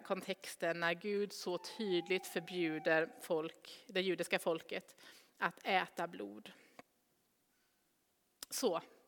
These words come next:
nu har vi kommit fram till där dagens evangelietext börjar. Den inleds ju med att samma människor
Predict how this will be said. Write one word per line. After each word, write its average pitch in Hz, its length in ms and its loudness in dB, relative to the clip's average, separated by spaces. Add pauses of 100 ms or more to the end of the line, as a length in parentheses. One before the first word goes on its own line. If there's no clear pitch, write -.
nu 233 160 6
har 220 120 12
vi 202 80 8
kommit 196 280 0
fram 170 320 8
till 160 360 0
där 165 340 8
dagens 160 600 2
evangelietext 170 1040 -2 (500)
börjar. 160 420 0 (1600)
Den 220 200 8
inleds 202 540 6
ju 247 160 4
med 190 400 6
att 190 140 4
samma 247 400 10
människor 214 640 6